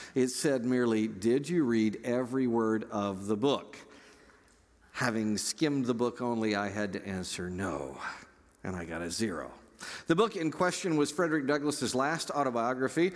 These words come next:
The Life and Times of Frederick Douglass. By the way, in a fit of mercy, the professor told us that we had two days. If in two days we would read every word of the book, our zeros could become a hundred. So I then was motivated,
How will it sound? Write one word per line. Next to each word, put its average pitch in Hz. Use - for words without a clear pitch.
The 123
Life 156
and 147
Times 147
of 135
Frederick 131
Douglass. 107
By 151
the 143
way, 139
in 127
a 120
fit 180
of 120
mercy, 127
the 131
professor 139
told 143
us 120
that 120
we 120
had 120
two 151
days. 92
If 135
in 147
two 208
days 151
we 139
would 131
read 127
every 139
word 151
of 147
the 143
book, 117
our 120
zeros 123
could 120
become 104
a 104
hundred. 92
So 110
I 110
then 95
was 95
motivated, 127